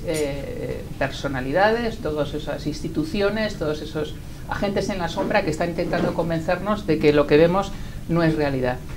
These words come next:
Así que me parece que es una buena oportunidad para que el periodismo vuelva a tener, digamos,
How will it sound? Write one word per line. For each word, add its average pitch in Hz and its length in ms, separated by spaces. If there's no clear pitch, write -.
Así 175 160
que 190 240
me 156 160
parece 165 420
que 165 120
es 160 200
una 165 220
buena 185 240
oportunidad 208 720
para 165 160
que - 500
el - 60
periodismo 160 760
vuelva 202 320
a 190 40
tener, 160 440
digamos, 151 640